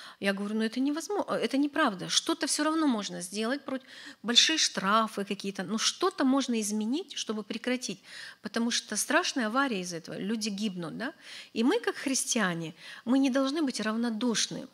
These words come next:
Бог хочет, чтобы мы стали инструментами, чтобы мы могли что-то в этом мире менять.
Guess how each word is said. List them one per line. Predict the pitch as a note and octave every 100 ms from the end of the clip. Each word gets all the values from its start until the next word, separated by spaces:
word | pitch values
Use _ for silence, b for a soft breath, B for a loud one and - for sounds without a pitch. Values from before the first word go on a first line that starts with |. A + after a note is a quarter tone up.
| -
Бог | F#3 D4+ G4+
хочет, | - E4 -
чтобы | - A3+ G#3+
мы | A3 C4+
стали | - B3 A#3 G#3+
инструментами, | G#3 - G#3+ A#3 F4+ - G#3 E3+ B B B B
чтобы | - A3
мы | A3 B3+
могли | C4 A3+ B3
что-то | - A3+ G#3+
в | G3+
этом | G3+ G3
мире | G3 G#3 F#3+
менять. | F#3 G3 F3+ D#3 -